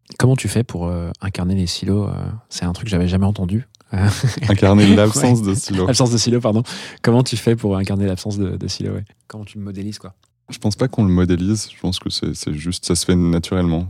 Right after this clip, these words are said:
Speaker 2: Euh, on, on se parle ouvertement, on, euh, on, il y a une certaine, euh, ouverture d'esprit sur,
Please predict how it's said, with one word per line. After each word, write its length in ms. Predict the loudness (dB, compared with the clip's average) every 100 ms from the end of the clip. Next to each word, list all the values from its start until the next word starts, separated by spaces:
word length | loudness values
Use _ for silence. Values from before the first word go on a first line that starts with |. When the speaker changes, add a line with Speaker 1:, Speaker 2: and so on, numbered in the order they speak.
| -6
Speaker 2:
Euh, 420 | -4 -4 -4 -4 -4
on, 380 | -4 -4 -4 -4 -6 -8 -10 -16 _ -20 -20 _ _ _ -4
on 160 | -2
se 340 | -2 0 2 2
parle 220 | 0 0
ouvertement, 760 | 0 -2 -2 -2 0 0 0 -2
on, 420 | -2 -2 -2 -4
euh, 520 | -4 -6 -6 -6 -8 -10 -16 -20 -20 -20 _ -12
on, 260 | -8 -6 -6 -6 -6 -2
il 80 |
y 40 | 0
a 60 |
une 200 | 2 2
certaine, 420 | 0 -2 0 2 2
euh, 320 | 2 2 -2 -2 2
ouverture 460 | 4 4 2 0
d'esprit 460 | 2 0 0 0 0
sur, 440 | -2 -2 -2 -2